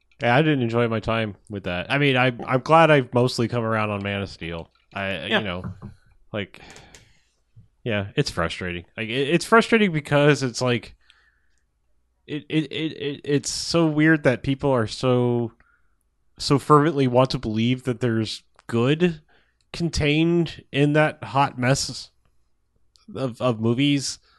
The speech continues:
Speaker 2: Mm-hmm.
Speaker 1: and then are just like, "No, absolutely not. Anything Star Wars now is awful," or whatever, you know, like, these other hardline stance where it's like, "No, there's clearly actual, maybe possible good here." <laughs> Like,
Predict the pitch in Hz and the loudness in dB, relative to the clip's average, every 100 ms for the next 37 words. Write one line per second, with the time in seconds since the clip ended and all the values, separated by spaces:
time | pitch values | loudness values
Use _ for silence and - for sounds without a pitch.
0 | - 127 120 113 123 123 135 131 123 117 | -12 -8 -6 -4 -2 0 0 2 2 2
1 | 123 - 127 123 107 - _ _ _ 107 | 0 0 2 2 -2 -10 _ _ _ 0
2 | 131 143 123 113 123 123 - 123 113 110 | 4 6 6 4 2 2 0 -2 -2 -4
3 | 113 117 113 127 123 113 110 107 - 120 | -2 0 -2 -2 -2 -2 -2 -2 -2 -2
4 | 113 110 110 104 110 107 107 104 107 107 | -2 -2 -4 -2 0 2 2 2 2 0
5 | - 120 131 143 156 165 139 139 143 131 | 0 -4 -2 0 4 4 4 4 4 4
6 | 135 135 143 147 127 139 135 127 - 135 | 2 2 2 2 2 0 0 -2 -2 -4
7 | 131 123 127 117 - - _ - 165 160 | -2 0 0 -2 -10 -20 _ 2 4 4
8 | - 208 233 220 175 147 135 113 _ _ | 2 4 6 8 6 4 0 -4 _ _
9 | _ _ - 147 - 165 135 123 139 139 | _ _ 2 2 4 4 4 0 -2 0
10 | 127 127 131 - 113 107 143 123 113 110 | 0 2 0 2 0 6 6 4 0 0
11 | 113 117 - - - 143 - | 0 -2 -4 -8 -10 -8 -4